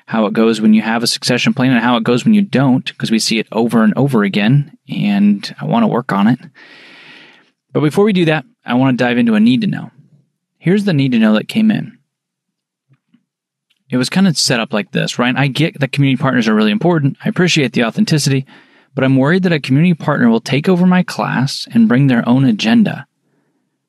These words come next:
I suppose it's a real concern these days. The quick answer is,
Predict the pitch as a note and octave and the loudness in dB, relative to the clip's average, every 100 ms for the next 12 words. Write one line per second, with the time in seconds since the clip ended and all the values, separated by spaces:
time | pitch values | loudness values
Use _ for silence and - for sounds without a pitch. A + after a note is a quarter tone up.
0 | _ _ _ _ - - - A#2+ C3+ D#3+ | _ _ _ _ -18 -14 -8 -6 -4 -4
1 | D3+ D#3 F#3+ G3+ - G3+ - A#3 A#3 A#2 | -2 0 2 2 2 2 2 2 2 0
2 | - - - - - - _ _ _ _ | -4 -10 -16 -18 -18 -20 _ _ _ _
3 | _ _ _ _ _ _ _ C#3 C3+ E3+ | _ _ _ _ _ _ _ -6 -4 -2
4 | A3+ B2+ A2+ A2 A#2 - A#2 A#2 - | -2 0 -2 -2 -4 -2 -2 -2 -6